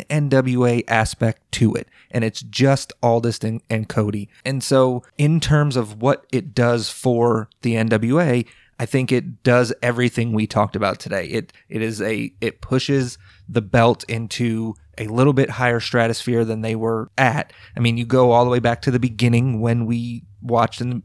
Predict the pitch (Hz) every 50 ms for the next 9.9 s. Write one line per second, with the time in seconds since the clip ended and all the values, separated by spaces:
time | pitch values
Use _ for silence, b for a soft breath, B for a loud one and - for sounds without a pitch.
0 | _ - - 120 120 120 120 117 120 120 117 - - - _ _ _ - 107 117
1 | 117 127 127 120 120 120 123 117 - 107 143 151 139 139 131 123 123 120 120 120
2 | - - 120 117 - - - 147 - 123 123 120 104 123 123 123 120 117 - 135
3 | 139 - - 113 - 117 113 117 120 101 b b b 131 127 120 110 113 110 -
4 | 120 113 104 135 147 165 160 156 151 127 135 131 135 131 - - 113 120 120 120
5 | 123 131 120 131 127 123 117 117 117 120 123 - - 117 110 110 113 - 117 113
6 | 107 110 113 113 117 117 113 110 120 120 113 110 - - - - 139 131 123 127
7 | 127 120 113 117 - 113 110 123 151 170 185 185 180 165 165 143 - 110 135 156
8 | 147 123 107 - - - _ _ _ _ _ _ - 113 123 123 127 131 120 127
9 | 123 120 117 113 107 117 117 107 - 131 123 117 101 - - - - -